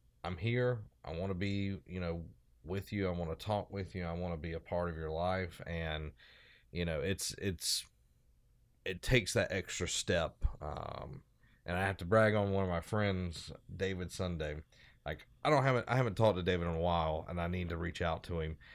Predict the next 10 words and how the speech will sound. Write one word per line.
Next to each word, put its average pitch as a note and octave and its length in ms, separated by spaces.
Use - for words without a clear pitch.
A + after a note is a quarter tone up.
But F2+ 60
I G2 40
remember B2+ 400
in G#2 100
college, E2+ 720
<clears throat> G#2+ 640
David, B2 420
like, - 160
he A#2+ 240
would F#2 380